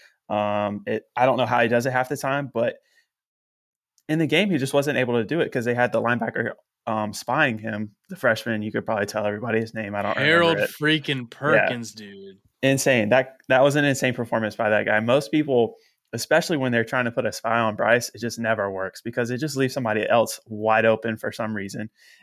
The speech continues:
Speaker 1: And, but going into this game, that's kinda what I expected again, was Bryce Young was gonna be able to work his magic, and it just wasn't able to happen because they had him contained most of the game, which w-, I was not expecting to happen at all. And I expected it to tilt the other way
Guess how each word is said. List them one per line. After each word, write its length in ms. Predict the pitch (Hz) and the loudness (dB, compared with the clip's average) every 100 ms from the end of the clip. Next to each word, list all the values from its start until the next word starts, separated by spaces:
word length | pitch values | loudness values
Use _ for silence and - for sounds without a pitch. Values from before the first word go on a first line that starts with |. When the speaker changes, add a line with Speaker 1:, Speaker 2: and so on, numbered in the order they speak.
| - | -6
Speaker 1:
And, 420 | 117 120 120 117 - _ _ _ - | 0 4 4 0 -4 _ _ _ 0
but 340 | 131 127 - | 2 2 -2
going 260 | 110 135 165 | 0 2 4
into 200 | 170 180 | 2 0
this 200 | 165 208 | 0 0
game, 300 | 165 160 156 - | 0 0 0 0
that's 140 | 175 | 0
kinda 180 | 233 202 | 0 2
what 120 | 160 | 4
I 100 | 135 | 2
expected 420 | 131 - 139 135 | 2 0 0 0
again, 240 | 120 156 135 | -2 -2 -2
was 140 | 110 | -2
Bryce 260 | - 123 135 | 0 0 0
Young 140 | 127 | -6
was 120 | 120 | -6
gonna 120 | 120 | -6
be 80 | 123 | -2
able 120 | 120 | 0
to 60 | 113 | 0
work 160 | 110 113 | -2 -4
his 160 | 117 | -4
magic, 460 | 120 160 131 113 - - - - | -2 -2 0 -4 -6 -16 -20 -6
and 120 | 147 | -6
it 20 | |
just 120 | 185 143 | -2 0
wasn't 240 | 143 151 | 0 0
able 160 | 139 139 | 0 2
to 60 | |
happen 320 | 127 156 120 107 | 2 0 -2 -6
because 320 | 110 123 110 | -4 -4 -2
they 300 | 117 117 92 | -2 -2 -4
had 340 | - 123 120 - | -6 2 2 2
him 240 | 131 131 | -2 -4
contained 480 | 123 120 123 117 107 | -6 -10 -6 -6 -6
most 240 | 107 - | -8 -8
of 40 | 107 | -12
the 60 | |
game, 320 | 101 107 104 98 | -12 -12 -12 -12
which 220 | 120 - | -12 -12
w-, 160 | 120 - | -12 -2
I 200 | 113 123 | 2 4
was 220 | 120 110 | 2 -2
not 200 | 117 110 | 0 0
expecting 440 | 117 - 110 113 107 | 0 0 -2 -2 -4
to 60 | |
happen 280 | 104 101 107 | -2 -4 -6
at 160 | 104 104 | -8 -4
all. 240 | 101 - _ _ | -4 -6 _ _
And 120 | - 139 | 2 4
I 80 | |
expected 420 | 151 147 143 147 131 | 4 4 2 2 2
it 120 | 131 | 2
to 80 | 131 | 0
tilt 220 | - 131 | 0 0
the 120 | 127 | 4
other 180 | 127 123 | 4 4
way 320 | 110 110 107 | 4 2 -2